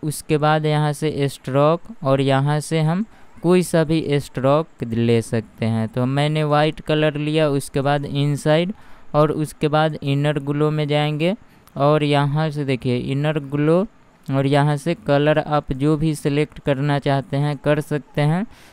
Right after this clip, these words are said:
उसके बाद यहाँ से आप साइज बढ़ाएंगे तो ये देखिए इफेक्ट दिख रहा है। और यहाँ से ब्लेंड मोड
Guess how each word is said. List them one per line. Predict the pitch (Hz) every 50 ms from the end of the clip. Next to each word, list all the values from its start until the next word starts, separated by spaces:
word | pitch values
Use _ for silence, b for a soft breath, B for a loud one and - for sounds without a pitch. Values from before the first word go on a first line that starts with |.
| B B
उसके | 147 143 - - - 151
बाद | 139 151 151 156 151 156
यहाँ | 156 147 151 151 151
से | 143 - 151 143
आप | - 143 143 151 175 175 - _ _ - _ _ - -
साइज | - - 139 135 135 139 127 127
बढ़ाएंगे | 117 123 120 117 117 113 113 113 110 113 110
तो | - 131
ये | 135 135 151 156
देखिए | 151 156 147 - 156 156
इफेक्ट | - 143 143 135 - 147 151 147 - - 147
दिख | 135 143 147 151 - 156
रहा | 147 151 151 156 160
है। | 170 185 208 247 b b b b b b b b b b
और | 139 147 147 147
यहाँ | 143 143 143 147 151 165 165 156
से | - 156 160 160 156
ब्लेंड | 139 131 135 135 139 139 147 151 156 147 151
मोड | 147 151 156 156 160 147 -